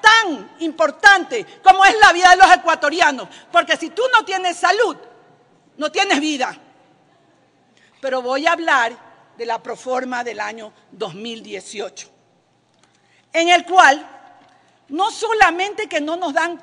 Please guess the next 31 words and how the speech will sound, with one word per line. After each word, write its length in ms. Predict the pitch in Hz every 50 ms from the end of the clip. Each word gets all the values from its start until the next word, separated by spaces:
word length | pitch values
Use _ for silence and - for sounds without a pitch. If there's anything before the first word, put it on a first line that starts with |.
| _
programas, 760 | - 339 294 240 220 262 311 302 269 202 170 156 - - _ _ _ _ _ _ _ _ _ _ _ _ _ -
no 220 | 285 359 427 466
solamente 720 | 440 - - 453 453 440 415 381 339 392 403 440 427 453 440
que 120 | 370 330
no 480 | 294 302 339 381 427 - - _ _ -
adjuntan 680 | 294 302 294 - - - 330 381 453 453 - - 415 403 359 - -
anexos, 680 | 294 285 302 381 440 440 - - - 185 180 - - _ _ _ _ _ _ _ _ _
sino 260 | - 330 320 349 403 415 440 466 453
que 120 | - 381 370
lo 160 | 359 339 339
consolidan 840 | 330 320 320 302 - - 330 294 294 339 415 466 403 403 392 359 302 - _ _ _ _ _ _ -
en 180 | 302 302 285
cuatro 440 | 294 302 370 381 403 381 440 381 370
grupos. 480 | 311 294 262 180 _ - 175 - - _ _ _ _ _ _ _ _ _ _ _ _ _ _ _ _ _ _ _ _ _ _ _ _ _
Hoy 460 | - 339 359 392 427 427 403 359 294 - -
se 140 | - 339 311
ha 60 | 294
aumentado 840 | 320 339 359 359 359 330 311 - - - 302 269 226 208 185 180 - _ _ _
de 140 | - 269 247
dos 220 | 294 285 240 277
mil 360 | 254 277 330 370 427 466 440
setecientos 800 | - 415 381 381 - 277 269 - - 330 339 349 349 370 370 370
setenta 400 | 370 320 - 294 277 262 254 262
y 60 | 240
nueve 280 | 240 262 294 311 330 339
millones 520 | 349 320 269 240 294 294 311 302 311 269
en 100 | 285 269
el 100 | 240 226
dos 120 | 208 208 202
mil 200 | 247 294 302 294
diecisiete 720 | 294 277 - - 208 - - 294 349 349 339 349 349 349